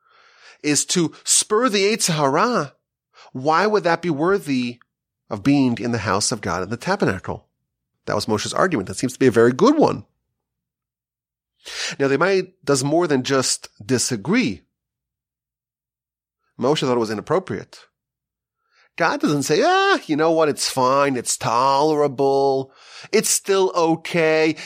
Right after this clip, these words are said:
Yes, it's used for the Yetzer Hara, but so what? We could still allow that." That's not the Almighty's response. God goes in the completely opposite direction. God says, "This is more cherished and more desirable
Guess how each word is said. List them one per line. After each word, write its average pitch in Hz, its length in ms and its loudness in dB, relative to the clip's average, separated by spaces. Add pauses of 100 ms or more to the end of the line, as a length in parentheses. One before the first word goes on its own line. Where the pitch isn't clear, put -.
(120)
Yes, 139 420 2
it's 147 160 -4
used 180 220 0
for 175 100 -2
the 156 140 -2
Yetzer 160 220 0
Hara, 170 200 2
but 147 180 -4
so 127 220 2
what? 160 460 2
We 131 80 -6
could 127 120 -8
still 147 220 2
allow 139 300 2
that." 139 400 -2 (1080)
That's 123 200 0
not 139 160 2
the 127 80 2
Almighty's 113 280 2
response. - 680 -2 (1400)
God 123 280 4
goes 123 200 2
in 107 200 -2
the 98 140 -2
completely 160 600 -2
opposite 117 320 -2
direction. 175 460 -4 (960)
God 147 180 0
says, - 160 0 (200)
"This 226 200 -2
is 226 140 -2 (160)
more 285 480 0
cherished 113 720 -2 (220)
and 214 120 2
more 262 300 2
desirable 117 580 -2